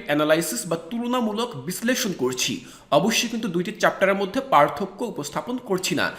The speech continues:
এই বিষয়টি খুব ভালোভাবে মনে রাখো। তো যাই হোক, ছকের প্রথম অংশে আমরা লিখেছি content of chapter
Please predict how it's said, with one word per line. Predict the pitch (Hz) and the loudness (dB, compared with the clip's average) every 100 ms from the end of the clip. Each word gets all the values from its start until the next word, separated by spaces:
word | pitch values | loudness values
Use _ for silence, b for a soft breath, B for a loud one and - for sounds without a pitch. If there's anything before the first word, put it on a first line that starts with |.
| B B | B B
এই | 165 190 | 2 2
বিষয়টি | 185 226 226 | 2 -4 -4
খুব | 202 | -4
ভালোভাবে | 135 175 359 180 254 | 2 4 4 2 0
মনে | 135 135 | 0 2
রাখো। | 120 - 120 - B B B B | 2 0 -6 -6 B B B B
তো | 160 | 4
যাই | 190 220 | 8 8
হোক, | 233 269 269 | 8 4 4
ছকের | 196 190 226 | -2 0 -2
প্রথম | 226 190 240 | -2 -6 -4
অংশে | 233 226 | -4 -4
আমরা | 240 220 | 0 2
লিখেছি | 160 262 - 180 247 339 B B | 2 0 0 0 0 -4 B B
content | - 185 233 226 208 B B | 2 4 4 0 -4 B B
of | 151 170 - | 4 4 6
chapter | 151 - | 2 4